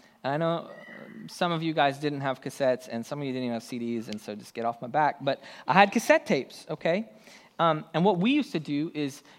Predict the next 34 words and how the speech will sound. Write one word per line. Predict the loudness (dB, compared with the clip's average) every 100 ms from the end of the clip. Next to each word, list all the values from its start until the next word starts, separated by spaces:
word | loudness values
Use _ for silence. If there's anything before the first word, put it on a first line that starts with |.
| _
if | -2
we | 2 2
really | 4 4 4 4
wanted | 4 2 0
to | -2
hear | 0 2 2
a |
song, | 2 2 2 2 -2 -8 -20 0
like, | 2 2
more | 2 2
than | 2 4
once, | 4 4 2 -8 -20 _ -10
we, | -6 -6 -8 -6
you | 0
know, | 2
we'd | 2 2
go | 4
on, | 4
like, | 2 -2 -4 -16 _ -6
one | -2
oh | -2
two | -4
point | -6 -2
seven | 0 0
Kiss | -4 -4 -2
F | -2 -2
M | -2 -4 -8 -10
in | -8 -8 -6
L | -2 0
A | 0
when | -2
I | -2
was | -2 0
at, | 0 0